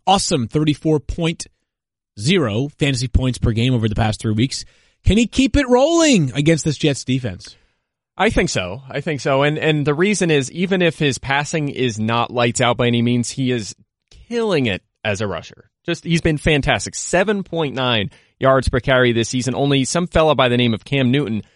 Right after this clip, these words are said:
Speaker 2: has more rushing yards, and it's very close. He's just a few yards, uh, behind him. So, uh, I think he, uh, you know, as long as he keeps running the football, he's gonna have that high floor in fantasy that, that we love so much, especially in our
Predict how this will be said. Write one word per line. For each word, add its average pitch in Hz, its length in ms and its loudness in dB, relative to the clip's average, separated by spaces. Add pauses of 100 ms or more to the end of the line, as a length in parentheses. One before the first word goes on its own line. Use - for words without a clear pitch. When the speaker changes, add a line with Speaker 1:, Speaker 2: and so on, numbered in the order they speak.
(140)
Speaker 2:
has 123 140 0
more 131 160 2
rushing 127 280 0
yards, 107 180 -2
and 113 100 -2
it's 104 80 -8
very 143 160 -2
close. 135 260 -6
He's 98 140 -10
just 107 160 -10
a 104 40 -4
few 117 180 -2
yards, 101 340 0 (320)
uh, 101 180 0
behind 110 480 0
him. 92 200 -4
So, 107 420 0 (340)
uh, 101 360 -2
I 123 200 0
think 147 260 -2
he, 139 300 -2
uh, 127 300 2
you 120 300 -6
know, 127 80 2
as 117 120 -2
long 160 240 0
as 160 200 -2
he 131 140 -8
keeps - 180 -8
running 139 200 0
the 127 80 -4
football, 175 400 -4
he's 139 180 -8
gonna 127 180 0
have 120 120 -2
that 110 160 0
high 131 160 0
floor 139 240 -4
in 110 80 -6
fantasy 135 460 -2
that, 107 280 -2
that 107 140 -2
we 104 100 -6
love 110 240 2
so 131 160 0
much, 113 240 0
especially 113 380 -2
in 107 80 0
our 101 240 -2